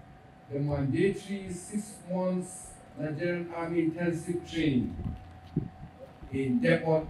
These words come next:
Nigerian Army Zaria and have all met the standard required to qualify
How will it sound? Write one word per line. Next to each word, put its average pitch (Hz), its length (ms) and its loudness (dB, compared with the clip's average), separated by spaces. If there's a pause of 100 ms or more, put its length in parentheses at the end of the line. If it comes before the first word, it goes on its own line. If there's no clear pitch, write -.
Nigerian 151 440 2
Army 143 360 4
Zaria - 380 2 (1500)
and 147 200 4
have 139 260 4
all 185 460 12
met 190 440 8 (1300)
the 123 200 -2
standard 202 600 12
required 135 640 8 (1080)
to 156 140 0
qualify 160 640 8